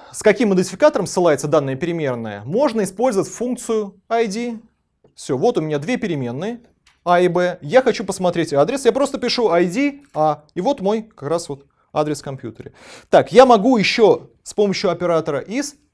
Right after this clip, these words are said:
сравнивать, ссылается ли у меня две переменные на один и тот же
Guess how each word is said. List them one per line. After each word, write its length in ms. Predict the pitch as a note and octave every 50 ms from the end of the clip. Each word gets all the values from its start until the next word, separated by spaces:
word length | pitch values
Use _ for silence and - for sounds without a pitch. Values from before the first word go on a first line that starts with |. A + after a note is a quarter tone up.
| _
сравнивать, 760 | - - - F3+ E3+ D3+ C3+ C3 C3 A#2+ B2 A#2+ A#2 - - _ _ -
ссылается 680 | - - - F3 E3+ G3+ A3 G#3+ G3+ - - - E3+ D#3
ли 200 | D3+ F3 F3+ D#3+
у 120 | - D3+
меня 300 | D3 D#3+ E3+ F3+ F3+ E3
две 240 | - C3 C#3 F3+ F3+
переменные 680 | D#3 - D#3 C#3+ C#3 D#3+ F#3+ A3+ B3+ C#4 D4+ D#4 D4 D4+ _ -
на 300 | C#3+ D#3+ F3+ A3+ B3+ -
один 380 | - D3+ C#3+ C3+ C#3 G3 A#3
и 140 | G#3+ - D3+
тот 220 | C3+ - F3+ F#3+ D3+
же 200 | E3 F#3 F3